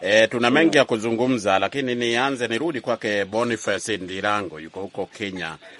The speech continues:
Eh, wewe kama mwanzilishi wa Eden Rehabilitation Center, kituo hicho, eh, kuna mambo ambayo mwenzangu Harrison Kamau alisema hapo katika utangulizi yaki-, wakati anatoa historia,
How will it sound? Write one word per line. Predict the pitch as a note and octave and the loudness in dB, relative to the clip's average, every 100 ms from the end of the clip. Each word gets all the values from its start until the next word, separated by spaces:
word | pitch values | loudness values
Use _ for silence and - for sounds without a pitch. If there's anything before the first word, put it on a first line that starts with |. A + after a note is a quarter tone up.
| - - - | -20 -18 -6
Eh, | G#2+ | 0
wewe | B2 D3+ C3+ | 2 2 2
kama | C#3+ C#3+ | 0 0
mwanzilishi | C3 A#2+ A2+ A#2+ C#3+ - | 2 0 0 -2 -4 -2
wa | C3 A2+ A2+ | 0 2 2
Eden | B2+ B2 B2+ B2 A#2 | 0 2 2 2 -2
Rehabilitation | A2+ A2 G#2 G#2+ G#2+ B2 B2 A#2 F2+ - - - | -2 -2 -2 -4 -4 -4 -4 -4 -6 -10 -14 -6
Center, | B2 A2 - D2+ F2 - | -2 -2 -4 -8 -8 -10
kituo | F#2 A#2 A#2 G2 | -12 -6 -2 -2
hicho, | B2 - G#2 F#2 - - - - - | -4 -6 -4 -6 -10 -20 -20 -20 -6
eh, | A2+ A#2 | 0 0
kuna | B2 C3+ C#3 | 0 2 0
mambo | D3 C#3+ D#3+ A#3+ A3 | -2 -6 -4 -2 -2
ambayo | D#3 E3 E3+ D3+ C#3+ B2+ C3 | 2 4 6 6 4 0 0
mwenzangu | C#3 C3 D3 D#3 | 0 0 0 0
Harrison | C#3 C#3 C#3+ C3+ | 2 2 0 -2
Kamau | B2+ B2 C#3 | -2 0 0
alisema | B2 A#2+ C#3 C3 | 0 -2 -2 0
hapo | C3 A#2+ | 0 0
katika | G#2+ G#2+ A2 | -4 -4 -2
utangulizi | G#2 A2+ G#2 G2+ G#2+ B2 G2 G#2 | -4 -2 -2 -2 -4 -6 -4 -4
yaki-, | G2+ G#2+ | -4 -6
wakati | G#2 A2 A#2 A#2 | -6 -4 -2 -2
anatoa | G#2+ G#2 A#2 A2 G#2 | -2 -4 -2 0 0
historia, | F#2 - G2+ A2+ A2+ F#2+ | -4 -8 -6 -2 -2 -2